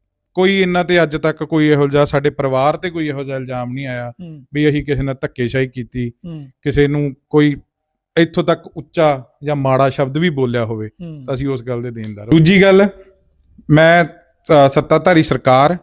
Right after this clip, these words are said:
Speaker 1: ਤੇ ਅਫਸਰਸ਼ਾਹੀ ਨੂੰ ਦੱਸਣਾ ਚਾਹੁੰਦਾ
Speaker 2: ਹੂੰ।
Speaker 1: ਕਿ ਸਾਡੇ ਵਰਕਰਾਂ ਨਾਲ ਕੀਤਾ ਹੋਇਆ ਧੱਕਾ, ਉਹ ਸਾਡੇ ਨਾਲ ਧੱਕਾ ਕਰਨ ਵਾਲੀ ਗੱਲ ਆ।
Speaker 2: ਹੂੰ।
Speaker 1: ਵੀ ਅਸੀਂ ਹਿੱਕ ਡਾਹ ਕੇ ਨਾਲ ਖੜਾਂਗੇ ਉਹਨਾਂ ਦੇ।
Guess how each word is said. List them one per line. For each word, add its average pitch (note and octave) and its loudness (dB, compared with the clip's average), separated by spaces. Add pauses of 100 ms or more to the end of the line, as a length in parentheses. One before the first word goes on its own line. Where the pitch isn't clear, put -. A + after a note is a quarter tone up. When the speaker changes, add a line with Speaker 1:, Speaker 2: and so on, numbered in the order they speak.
(640)
Speaker 1:
ਤੇ C#3+ 6 (100)
ਅਫਸਰਸ਼ਾਹੀ D3+ 2
ਨੂੰ C3+ -2
ਦੱਸਣਾ D#3 0
ਚਾਹੁੰਦਾ D#3 -4
Speaker 2:
ਹੂੰ। C3+ -18 (360)
Speaker 1:
ਕਿ F3+ 0 (200)
ਸਾਡੇ D#3 2
ਵਰਕਰਾਂ D#3+ 2
ਨਾਲ D#3+ 2
ਕੀਤਾ D#3 0
ਹੋਇਆ D3+ 0
ਧੱਕਾ, B2+ -6 (340)
ਉਹ F3+ 0
ਸਾਡੇ D#3 0
ਨਾਲ F3 0
ਧੱਕਾ D#3+ -4
ਕਰਨ A#2 -6
ਵਾਲੀ A#2+ -6
ਗੱਲ A2+ -8
ਆ। C#3+ -4
Speaker 2:
ਹੂੰ। D#3+ -16
Speaker 1:
ਵੀ D#3+ 0 (180)
ਅਸੀਂ F#3 0 (160)
ਹਿੱਕ D3 -2
ਡਾਹ D3+ 2
ਕੇ F3+ -2
ਨਾਲ C#3 2
ਖੜਾਂਗੇ D#3 -4
ਉਹਨਾਂ F#3 -4
ਦੇ। B2+ -6